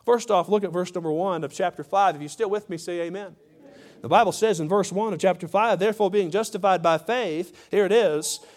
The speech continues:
"we have" what? Peace. "We have peace with God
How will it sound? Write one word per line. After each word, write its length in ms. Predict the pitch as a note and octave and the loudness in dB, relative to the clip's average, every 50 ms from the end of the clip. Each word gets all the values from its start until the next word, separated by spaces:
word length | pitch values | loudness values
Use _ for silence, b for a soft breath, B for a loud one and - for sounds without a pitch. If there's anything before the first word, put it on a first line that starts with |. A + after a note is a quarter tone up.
| B B | B B
"we 160 | - F3+ A3+ | -4 -2 -2
have" 400 | F#3 G3 F#3 E3+ E3 E3+ F3 E3 | 0 2 0 2 2 0 0 0
what? 340 | F3+ G3+ F#3 C3+ G#2+ - - _ _ _ _ _ _ _ _ _ _ - - _ _ _ _ _ | 0 0 0 0 -2 -8 -16 _ _ _ _ _ _ _ _ _ _ -20 -20 _ _ _ _ _
Peace. 520 | - - C#3+ A#2 - - - - - - - b b b b | -10 -10 -10 -10 -10 -10 -10 -10 -10 -12 -16 b b b b
"We 160 | G3+ G3+ - | 0 2 2
have 300 | F3+ E3 C#3 A#2+ - - | 2 0 -2 -8 -8 -6
peace 360 | - B3+ C#4+ C#4+ - - - | -4 -2 -2 -2 -4 -6 -4
with 300 | G3 B3+ C4+ B3 - - | -2 -2 -2 -2 -2 4
God 460 | G#3+ A#3 A3+ F#3 D#3+ C#3+ C#3+ D#3 D3+ | 6 8 8 8 8 6 2 0 -2